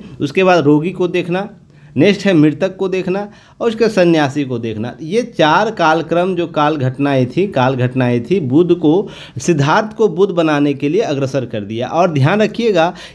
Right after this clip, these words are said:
यही महत्वपूर्ण घटना आपसे क्रम में आपको कई दफ़ा पूछा गया है, तो क्रम की संख्या याद रख लिए, कौन सबसे पहले हुआ। सबसे पहले वृद्ध, रोगी, उसके बाद मृत, उसके बाद सन्यासी व्यक्ति को देखते हैं।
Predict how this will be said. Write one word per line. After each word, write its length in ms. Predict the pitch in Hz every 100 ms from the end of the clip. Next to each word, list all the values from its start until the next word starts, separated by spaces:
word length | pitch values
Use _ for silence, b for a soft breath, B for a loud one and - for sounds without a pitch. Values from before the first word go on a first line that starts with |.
| 127
यही 480 | 120 151 202 226 247
महत्वपूर्ण 540 | 208 180 180 190 190
घटना 340 | 165 160 165
आपसे 260 | 160 156 165
क्रम 280 | 165 156 170
में 160 | 160
आपको 280 | 147 139 151
कई 300 | 147 147 147
दफ़ा 300 | 139 123 127
पूछा 380 | 123 113 107 113
गया 220 | 98 95
है, 100 | 92 - B -
तो 80 |
क्रम 280 | 123 143 165
की 140 | 170 143
संख्या 320 | 156 151 156
याद 280 | 135 131 160
रख 160 | 156
लिए, 160 | 180 185
कौन 220 | 147 151
सबसे 260 | 147 131 147
पहले 280 | 147 147
हुआ। 140 | 156 143
सबसे 280 | 139 127 143
पहले 280 | 143 143
वृद्ध, 340 | 131 156 185 170
रोगी, 420 | 123 147 156 196
उसके 280 | 156 - 139
बाद 160 | 131
मृत, 240 | 127 190 196
उसके 220 | 143 135
बाद 120 | 135 131
सन्यासी 480 | 131 135 127 127
व्यक्ति 320 | 123 117 - 135
को 160 | 185
देखते 300 | 202 185 -
हैं। 360 | 104 92 -